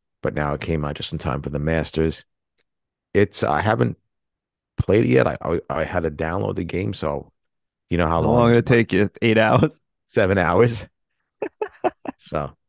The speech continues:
Speaker 1: I, I had to go to sleep last night. I couldn't do it. But, um, I
Speaker 2: What
Speaker 1: was
Speaker 2: Benny said his takes, like,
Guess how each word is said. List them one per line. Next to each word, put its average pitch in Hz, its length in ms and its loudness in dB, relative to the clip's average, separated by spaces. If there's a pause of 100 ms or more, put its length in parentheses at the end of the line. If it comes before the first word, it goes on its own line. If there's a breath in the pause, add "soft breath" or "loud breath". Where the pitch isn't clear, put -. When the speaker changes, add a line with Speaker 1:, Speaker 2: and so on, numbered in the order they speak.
(220)
Speaker 1:
I, 85 200 -2
I 82 120 0
had 90 120 0
to 85 80 2
go 85 80 4
to 80 80 2
sleep 98 320 0
last 85 220 0
night. 85 240 -4
I 76 80 -6
couldn't 82 240 -8
do 92 200 4
it. - 140 -2 (560 loud breath)
But, 101 200 2
um, 92 400 -4
I - 40 -20 (140)
Speaker 2:
What 165 300 6
Speaker 1:
was 101 100 0
Speaker 2:
Benny 156 220 4
said 170 200 2
his 147 260 2
takes, 156 300 0
like, 135 240 0